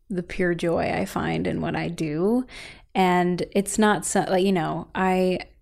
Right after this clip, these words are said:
I take naps when I can, but I also am very much under, like, now at this point in my life, really taking my gut health seriously, trying, I've treated my body like a junkyard for a very long time with what I've been eating.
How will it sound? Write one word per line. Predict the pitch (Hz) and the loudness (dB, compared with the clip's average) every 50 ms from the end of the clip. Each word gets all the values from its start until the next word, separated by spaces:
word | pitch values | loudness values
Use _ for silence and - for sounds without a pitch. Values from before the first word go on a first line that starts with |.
| _ _ - | _ _ -2
I | 185 | -2
take | 185 - 220 226 226 - | 2 6 6 6 6 6
naps | 220 202 202 202 220 226 - - - | 6 6 8 6 6 4 2 -2 0
when | - 214 196 | 4 4 6
I | 190 185 | 6 4
can, | 180 - - 190 180 175 170 175 185 220 269 311 320 - - - - - - - - - - - - - 220 214 | 4 4 4 4 4 4 4 4 4 4 4 4 2 -2 -10 -16 -14 -14 -14 -14 -16 -16 -18 -18 -2 2 4 8
but | 196 220 214 | 10 10 12
I | 208 208 | 12 12
also | 208 208 202 - 208 202 | 10 10 8 6 6 6
am | 196 196 | 6 6
very | 185 190 185 185 180 | 8 6 6 6 6
much | 180 175 175 - 180 | 4 2 0 0 0
under, | 180 180 180 175 175 - | 0 0 0 -2 -2 -2
like, | - 185 175 175 - - - 180 - - 214 | -2 -2 -2 -4 -6 -8 -8 -10 -8 -4 0
now | 190 185 180 170 165 160 160 | 0 2 2 2 2 0 0
at | 165 - | -2 -2
this | 185 - - | -4 -6 -4
point | - 185 175 175 | -2 -2 0 0
in | 165 | 0
my | 160 160 | -2 -2
life, | 156 156 156 160 160 - - | -2 -2 -2 -2 -4 -6 -8
really | - 185 185 190 180 175 170 170 | -6 -2 2 2 4 4 2 0
taking | 170 - - 170 165 - 170 170 | 0 -2 -2 -2 -2 -2 -2 -2
my | 170 156 151 | -2 -2 -4
gut | 160 - 170 156 - - | -2 -2 -2 -2 -2 -4
health | 165 - 156 160 175 - - | -6 -4 -4 -2 -4 -4 -6
seriously, | - - - - - - - - 208 202 - - - - - 165 170 - - | -8 -6 -4 -2 -2 -2 -2 -2 -2 -4 -4 -2 -2 0 0 0 0 -2 -2
trying, | - - - 180 180 180 180 175 170 - - - | -4 -4 -2 -2 0 0 0 0 -2 -4 -6 -8
I've | - - 185 175 175 - - - _ - _ _ _ - | -6 -6 -4 -6 -6 -10 -18 -20 _ -20 _ _ _ -4
treated | - - 214 202 185 190 180 | 4 6 6 8 8 6 6
my | 185 180 175 170 | 4 4 4 4
body | 170 175 170 170 175 175 170 165 | 2 2 2 2 2 0 0 0
like | 165 165 165 - | -2 -2 -4 -2
a | 165 156 156 160 | -2 -2 -2 -2
junkyard | 165 170 170 - 175 156 160 160 - 165 160 - - - 165 175 | -4 -4 -2 -2 -2 -2 -2 -4 -2 -2 0 2 2 0 0 -2
for | - - - 175 | -4 -4 -2 -2
a | 165 170 | 0 0
very | 180 165 165 165 | 0 0 0 -2
long | - - 92 92 190 | -2 -4 -4 -6 -6
time | 196 - 180 165 160 160 160 165 180 | -6 -4 -4 -2 -2 -2 -2 -2 -2
with | 175 175 170 - | -4 -4 -4 -4
what | 175 165 | -4 -2
I've | 160 160 165 - | -2 -4 -6 -6
been | - 160 | -8 -6
eating. | 160 - 170 165 165 156 147 151 170 185 | -6 -4 -4 -4 -4 -4 -6 -6 -6 -8